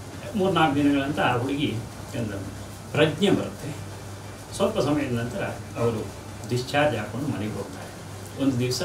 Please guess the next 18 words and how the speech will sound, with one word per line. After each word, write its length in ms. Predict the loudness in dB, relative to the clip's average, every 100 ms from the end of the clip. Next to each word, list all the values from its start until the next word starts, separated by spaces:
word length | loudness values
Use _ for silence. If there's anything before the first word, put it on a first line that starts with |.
| -2
ಮೆಹ್ತಾ 280 | -4 2 4 4 -2 -10 -12 -8
ಅವಳ 220 | -6 -4
ಮನೆಗೆ 180 | 0 2
ಹೋಗ್ತಾರೆ. 380 | 2 2 -2 -4 -8 -12 -12 -12 -6 0
ಅವಳು 160 | 2
ನಿತ್ಯ 260 | 2 4 2
ಪೂಜನೆ 400 | 2 2 2 0
ಮಾಡ್ತಕ್ಕಂಥ 560 | 0 0 -2 -2 -2 0
ಕೃಷ್ಣ 560 | -2 -2 -2 -2 -2
ಇಲ್ಲಿದ್ದಾನೆ 520 | -2 0 2 0 0
ನೋಡ್ಬೇಕು 280 | -2 -2 -4
ಅಂತ 320 | -6 -8 -10 -10 -12 -12 -12 -12 -12 -12 -10 -4 2
ಹೋಗಿ 240 | 4 6
ಅವಳ 120 | 4
ಕೋಣೆಯಲ್ಲಿ 480 | 4 0 0 2 2
ಹೋಗಿ 160 | 0 -2
ಅವಳು 320 | -4 -4 -2
ಕರೀತಾಳೆ, 480 | 0 0 -2 -8